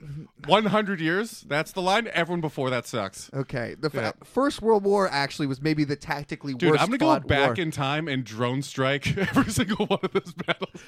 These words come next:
Speaker 2: With a drone?
Speaker 1: <laughs> Yeah.
Speaker 2: You get a drone.
Speaker 1: Well, I'm going back in time.
Speaker 2: <laughs>
Speaker 1: You don't think I can bring a drone with me?
Speaker 2: No.
Speaker 1: Fuck you.
Speaker 2: I don't think you can bring anything other than your D N A.
Speaker 1: Well, I'll, I'll build one.
Speaker 2: You can.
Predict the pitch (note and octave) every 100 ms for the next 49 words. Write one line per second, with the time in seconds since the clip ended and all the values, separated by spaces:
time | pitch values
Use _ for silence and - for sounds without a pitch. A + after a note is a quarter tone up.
0 | F#3 F3 F3 F#3 E3+ F3 G#3+ A3+ G#3 A#3+
1 | D#3 E3+ E3+ F3+ E3+ D3 E3 E3+ D3 B2+
2 | F3+ E3+ G3 F3+ F3 D3+ F#3+ D#3+ F#3+ B2+
3 | - - A3 F3+ - C#3 F3+ F#3+ F#3+ F3
4 | D#3+ D#3 C#3 A#2+ B2+ D#3+ F#3+ G3+ A3+ F3
5 | B2+ G#2+ - - G#3+ - F#3+ C3+ D#3 E3+
6 | F#3+ F#3+ F#3 F#3 F#3 F3 E3 C#3 D#3 E3
7 | D#3 C#3+ A#2+ C3+ D3 C#3+ C#3+ C3 B2+ C3
8 | A#2+ A2+ G2 - B2+ D#3+ D3 D#3+ A#2+ -
9 | _ _ _ C3 C#3+ A#2 C#3+ F3+ F#2 E2
10 | - _ _ _ _ _ - C#3 E3 D3